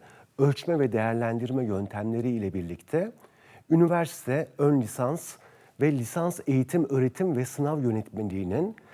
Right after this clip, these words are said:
sınavlar ve değerlendirmeye ilişkin esasları çerçevesinde yürütülmektedir. Bu esaslar üniversite web sitesinde kanunlar ve yönetmelikler sayfasında yer almaktadır. Buna göre birimde yer alan programlarda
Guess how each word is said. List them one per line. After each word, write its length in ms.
sınavlar 640
ve 120
değerlendirmeye 720
ilişkin 500
esasları 560
çerçevesinde 840
yürütülmektedir. 1000
Bu 120
esaslar 720
üniversite 460
web 220
sitesinde 720
kanunlar 640
ve 60
yönetmelikler 640
sayfasında 640
yer 120
almaktadır. 720
Buna 200
göre 380
birimde 360
yer 140
alan 260
programlarda 1000